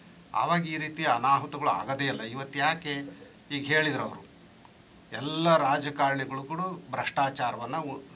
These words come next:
ಮಾಡ್ತಾ ಇದ್ದಾರೆ, ಸ್ವಜನ ಪಕ್ಷಪಾತವನ್ನು ಮಾಡ್ತಾರೆ, ಸಮಾಜದಲ್ಲಿ ಅನ್ಯಾಯಕ್ಕೆ ಅವರೇ ಒತ್ತು ಕೊಡ್ತಾ ಇದ್ದಾರೆ. ಇದಕ್ಕೆ ಕಾರಣ ಏನು ಅಂತಂದರೆ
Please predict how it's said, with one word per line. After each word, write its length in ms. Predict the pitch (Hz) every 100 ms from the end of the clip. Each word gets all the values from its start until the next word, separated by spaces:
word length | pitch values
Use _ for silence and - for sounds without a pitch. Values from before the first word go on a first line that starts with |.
| - -
ಮಾಡ್ತಾ 340 | 143 131 107 113
ಇದ್ದಾರೆ, 320 | 110 - 107 - - - - - -
ಸ್ವಜನ 280 | 143 151 151
ಪಕ್ಷಪಾತವನ್ನು 840 | - - - 135 131 131 131 143
ಮಾಡ್ತಾರೆ, 520 | 113 110 - 104 110 101 - - - -
ಸಮಾಜದಲ್ಲಿ 680 | - 131 151 151 143 139 143
ಅನ್ಯಾಯಕ್ಕೆ 760 | - 135 151 156 147 143 160 165 170 -
ಅವರೇ 280 | 131 151 170 - - - - 139
ಒತ್ತು 260 | 151 -
ಕೊಡ್ತಾ 300 | - 131 -
ಇದ್ದಾರೆ. 280 | 107 - -
ಇದಕ್ಕೆ 280 | - 175 170
ಕಾರಣ 300 | 214 170 185
ಏನು 240 | 180 165
ಅಂತಂದರೆ 460 | 151 - 120 110 117